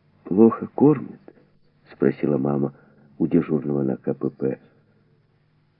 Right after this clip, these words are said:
«Нормально кормят. Через два года он у вас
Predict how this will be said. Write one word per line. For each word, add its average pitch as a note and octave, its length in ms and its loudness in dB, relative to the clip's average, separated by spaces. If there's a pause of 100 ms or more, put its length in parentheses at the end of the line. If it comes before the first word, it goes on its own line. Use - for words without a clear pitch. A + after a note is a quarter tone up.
(200)
«Нормально D#3 600 4
кормят. A2 400 0 (1400)
Через D3 380 4
два F3 200 4
года C3 380 6
он A#2 200 6
у A#2+ 60 4
вас G#2 160 4